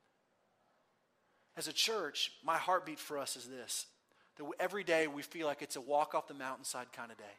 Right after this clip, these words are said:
We walk out these doors and we don't say, "Hey, great words I needed to hear." We say, "Great words, I didn't want to hear any of them because now I know I have to live differently."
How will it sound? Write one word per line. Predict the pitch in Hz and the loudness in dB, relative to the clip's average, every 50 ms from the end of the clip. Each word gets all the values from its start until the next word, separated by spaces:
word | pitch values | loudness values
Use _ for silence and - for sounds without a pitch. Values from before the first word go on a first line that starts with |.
| _ _ _ - _ | _ _ _ -16 _
We | 156 147 | -6 2
walk | 156 165 165 165 - | 4 4 4 6 4
out | 185 170 | -2 -2
these | - 165 147 | -2 -6 -6
doors | 135 156 147 151 147 139 139 135 | -6 -6 -4 -2 -2 -2 -4 -6
and | 135 139 | -6 -6
we | 143 | -4
don't | 147 151 156 151 | -2 -2 -2 -2
say, | - - 156 | -2 0 2
"Hey, | 156 180 175 | 2 2 2
great | 175 170 170 175 165 | 2 0 0 0 0
words | 175 175 175 170 170 | 0 -2 -2 0 0
I | 160 | -2
needed | 156 156 160 156 147 | -2 -2 -6 -6 -6
to | 147 | -4
hear." | 147 165 156 | -4 -4 -4
We | 143 156 | -4 0
say, | 151 - 165 151 | 0 0 0 0
"Great | 139 143 151 170 180 170 | -2 2 2 2 2 2
words, | 175 175 175 - | 0 0 2 0
I | 165 156 | -2 -2
didn't | 160 165 160 | -2 -2 -2
want | 156 156 | -2 -2
to | 139 | -2
hear | 151 151 151 - | -4 -8 -8 -6
any | 170 175 180 185 | -6 -6 -2 0
of | 202 208 | 0 -2
them | 208 247 254 240 - _ _ _ _ _ _ _ _ _ _ _ _ _ _ _ _ - _ _ | -2 -4 -8 -10 -16 _ _ _ _ _ _ _ _ _ _ _ _ _ _ _ _ -20 _ _
because | - - 170 151 156 | -6 -4 -4 -2 2
now | 165 170 165 | 2 4 4
I | 165 165 | 2 2
know | 160 | 0
I | 143 | -2
have | 151 - | -2 -4
to | - 131 | -4 -10
live | 131 120 110 | -12 -12 -12
differently." | 120 113 - 113 101 - | -14 -16 -16 -16 -18 -20